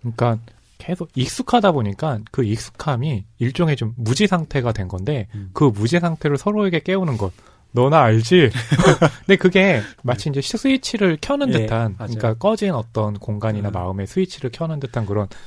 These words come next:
Speaker 1: 상징적인 행위이기도 하잖아요.
Speaker 2: 네. 심지어 그냥 말로만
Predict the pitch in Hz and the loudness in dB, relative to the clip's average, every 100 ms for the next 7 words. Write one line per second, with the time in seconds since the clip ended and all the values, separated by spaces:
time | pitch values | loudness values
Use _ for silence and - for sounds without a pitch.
0 | - - 202 196 175 143 135 175 160 123 | -18 -4 0 0 0 -2 -2 -2 -2 -4
1 | 107 107 156 151 101 104 127 104 101 104 | -4 -4 -2 -4 -4 -4 -4 -4 -4 -8
2 | - - - 262 233 247 170 - - - | -14 -12 -2 0 6 6 6 2 -8 2
3 | 202 135 98 156 233 233 147 139 135 101 | 4 6 8 8 6 6 4 4 4 0
4 | 85 | -4